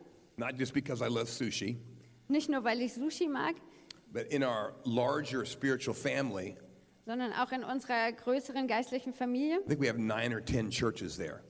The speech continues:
Speaker 2: Haben wir da neun oder zehn Gemeinden.
Speaker 1: And one of them in Yokohama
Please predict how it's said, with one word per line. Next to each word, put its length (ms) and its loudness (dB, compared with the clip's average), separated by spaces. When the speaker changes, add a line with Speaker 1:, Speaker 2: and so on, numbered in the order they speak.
Speaker 2:
Haben 140 -4
wir 100 0
da 260 0
neun 340 -2
oder 240 -2
zehn 220 0
Gemeinden. 460 -2
Speaker 1:
And 140 2
one 160 4
of 80 0
them 200 0
in 140 -4
Yokohama 800 0